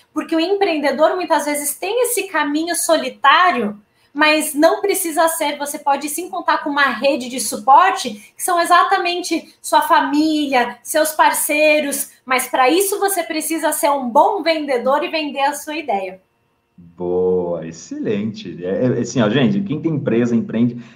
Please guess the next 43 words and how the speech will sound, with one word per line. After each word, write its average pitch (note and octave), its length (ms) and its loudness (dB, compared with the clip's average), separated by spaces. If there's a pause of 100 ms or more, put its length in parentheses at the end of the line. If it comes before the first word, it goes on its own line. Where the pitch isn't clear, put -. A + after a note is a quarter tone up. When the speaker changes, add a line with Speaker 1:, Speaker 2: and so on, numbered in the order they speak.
(120)
Speaker 2:
é A#2+ 120 2
exatamente A#2 800 2 (120)
isso. - 240 -8 (320)
E A2 80 -4
assim, A2+ 160 0
o A2+ 40 6
que B2+ 100 -2
eu B2 120 4
ia A2 200 2
lembrar G#2+ 280 0
que A2 80 -10
eu G#2 40 -8
ia - 60 -14
falar, G#2 260 2
sabe, G2 380 -2
é G#2 140 2
decidir, C#3 880 0
decidir B2 720 -6
vem A2 200 -4
também A2 240 -2
de A#2 120 0
decídio, A2 680 -6
né? F#2 240 -16
Quando A#2+ 200 2
a A#2 40 4
gente A#2+ 460 0 (320)
decide, C3+ 420 0
quando C3+ 140 2
a B2+ 40 2
gente B2+ 80 -2
fala, C3 300 4
ah, - 60 0
suicídio, C#3 640 -4
é F#2+ 80 -8
se - 180 -18
matar, C3+ 600 -2
homicídio, C#3+ 600 0
matar B2 360 -2
alguém, A#2 400 -2
genocídio, C#3+ 540 0
matar D3 320 4
várias D3+ 240 2
pessoas. B2 480 -2